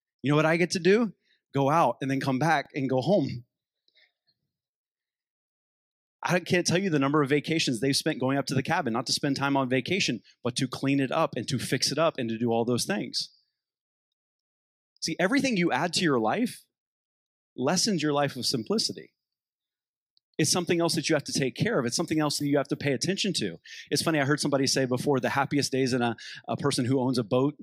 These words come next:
their life, is the day they buy the boat and the <laughs> day they sell the boat." But it's the same thing with so many things. We add the thing to our life that we think we need so much, and what does it do? It just adds something into our lives that we've gotta take care of, that we've gotta worry about, that we've gotta pay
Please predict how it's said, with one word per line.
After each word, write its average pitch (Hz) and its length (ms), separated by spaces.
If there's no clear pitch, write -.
their 123 200
life, 123 420
is 113 120
the 127 80
day 127 160
they 113 100
buy 117 240
the 131 80
boat 151 200
and 110 100
the 113 60
<laughs> - 100
day 143 80
they 120 120
sell 120 220
the 101 120
boat." 90 220
But 147 60
it's 147 100
the 175 80
same 175 220
thing 185 120
with 156 120
so 156 160
many 147 220
things. 101 500
We 151 140
add 165 200
the 190 80
thing 175 200
to 170 120
our 151 100
life 147 200
that 156 100
we 131 100
think 143 200
we 143 100
need 131 220
so 139 160
much, 147 240
and 120 80
what 131 80
does 147 120
it 135 100
do? 160 120
It 113 80
just 139 240
adds 139 460
something 143 280
into 131 200
our 127 60
lives 127 180
that 131 80
we've 113 180
gotta 120 160
take 131 240
care 135 240
of, 98 80
that 123 120
we've 117 180
gotta 120 180
worry 127 360
about, 95 300
that 135 100
we've 117 120
gotta 120 220
pay 120 400